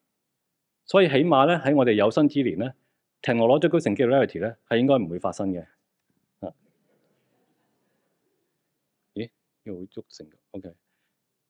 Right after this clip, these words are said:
噉不過呢，最近Chat G P T嘅出現呢，就令到好多人都擔心，究竟A I嘅發展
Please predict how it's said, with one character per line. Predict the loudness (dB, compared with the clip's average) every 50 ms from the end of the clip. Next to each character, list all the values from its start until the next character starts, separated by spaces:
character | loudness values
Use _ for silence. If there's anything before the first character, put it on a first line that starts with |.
| _ _ _ _ _ _ _ _ _ _ _ _ _ _ _ _ _ _ _ _
噉 | 0 2 2
不 | 4
過 | 4 6 6 6
呢， | 6 4
最 | 4 2 2 2
近 | 4 2
Chat | 0 0 0 0 0
G | 0 -2 -4 -2
P | 0 2
T | 2
嘅 | 2 2
出 | 2 0
現 | 0 0 0
呢， | 0 0 -4 -6 _ _ _ _ _
就 | -2 0
令 | 2 2 2
到 | 2 2 2
好 | 2 2
多 | 4 4 2
人 | 2
都 | 2 0
擔 | 0 0 0 0 0
心， | 0 0 -2 -2 -4 -10 _ _ _ _ _ _ _ _ _
究 | 0 2
竟 | 4 2 2
A | 4 6 6 6
I | 6 6 2 -2 _ _ _ _ _ _ _
嘅 | -4 0
發 | 2 4 2 2
展 | 2 0 -2 -2 -2 -2